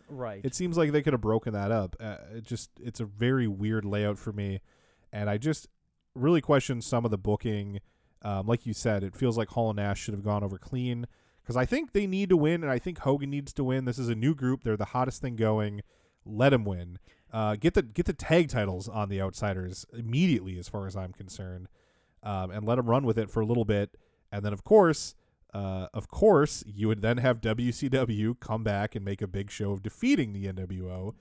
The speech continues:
Speaker 1: Right.
Speaker 2: Now, we'll see, of course, how that plays out. But, uh, you know, so it's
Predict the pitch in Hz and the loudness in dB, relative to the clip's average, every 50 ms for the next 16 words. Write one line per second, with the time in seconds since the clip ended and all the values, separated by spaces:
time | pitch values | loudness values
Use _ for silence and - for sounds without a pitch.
0 | _ - 123 120 104 90 90 - - - 101 98 95 92 92 92 95 - - 104 | _ -4 -4 -2 -2 -4 -8 -12 -12 -10 -8 -6 -4 -4 -4 -6 -8 -10 -10 -10
1 | 98 - - 101 95 95 92 - - 87 90 90 - - 92 90 90 87 - - | -10 -8 -8 -6 -6 -6 -8 -8 -8 -10 -10 -10 -8 -8 -8 -8 -8 -10 -10 -10
2 | 98 90 90 92 98 90 98 127 135 _ - 95 - - _ _ _ _ _ _ | -10 -8 -8 -8 -8 -6 -6 -6 -6 _ -10 -10 -10 -12 _ _ _ _ _ _
3 | _ _ _ _ _ _ _ - 104 104 101 98 98 98 98 95 95 - - _ | _ _ _ _ _ _ _ -8 -6 -4 -4 -2 -2 -4 -4 -4 -6 -8 -10 _
4 | _ 139 139 135 143 143 143 143 139 - _ - - - - - 202 190 156 170 | _ -10 -6 -2 2 2 2 2 2 -2 _ -16 -14 -6 0 0 2 2 2 0
5 | 175 - - - - | 0 -2 -4 -10 -12